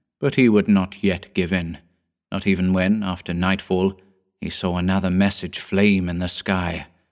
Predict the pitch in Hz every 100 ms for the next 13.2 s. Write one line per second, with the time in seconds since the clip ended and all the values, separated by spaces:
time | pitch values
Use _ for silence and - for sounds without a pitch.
0 | _ _ - 87 98 101 135 127 - 110
1 | 107 104 104 101 98 95 110 - - 104
2 | - - 139 104 90 95 - 98 117 110
3 | - _ _ _ 87 87 92 87 95 113
4 | 139 139 143 - 131 104 - _ _ _
5 | - 95 95 98 95 98 90 101 95 92
6 | 87 98 90 85 80 - _ _ - 92
7 | - 104 104 101 101 - - 117 113 131
8 | 123 123 175 170 - 160 147 120 123 131
9 | - 104 104 104 120 110 107 113 113 104
10 | 107 101 104 98 95 87 - _ _ _
11 | _ - - 76 78 - 73 78 90 90
12 | 82 78 78 - - 87 - 80 - 82
13 | - -